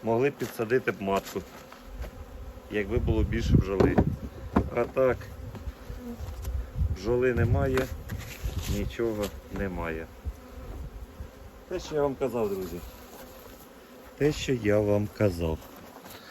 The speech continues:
Всі ви бачили. Не дам збрехати. Засипав сюди рій. Е, ну, матка десь злетіла. Злетіла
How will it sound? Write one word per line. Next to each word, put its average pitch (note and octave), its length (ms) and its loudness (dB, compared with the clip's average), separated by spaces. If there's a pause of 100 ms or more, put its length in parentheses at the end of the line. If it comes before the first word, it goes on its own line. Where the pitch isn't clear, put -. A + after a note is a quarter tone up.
(280)
Всі - 200 2
ви G2+ 80 6
бачили. F#2+ 460 2 (1160)
Не G#2 160 -4
дам E2+ 240 -2
збрехати. F2+ 540 0 (680)
Засипав F2+ 540 0
сюди D#2+ 280 -2
рій. G#2 240 0 (1080)
Е, E2+ 40 -6 (1000)
ну, A2+ 120 -2
матка F#2 380 -2
десь E2 240 -2 (180)
злетіла. D#2 520 -2 (760)
Злетіла F#2 460 -4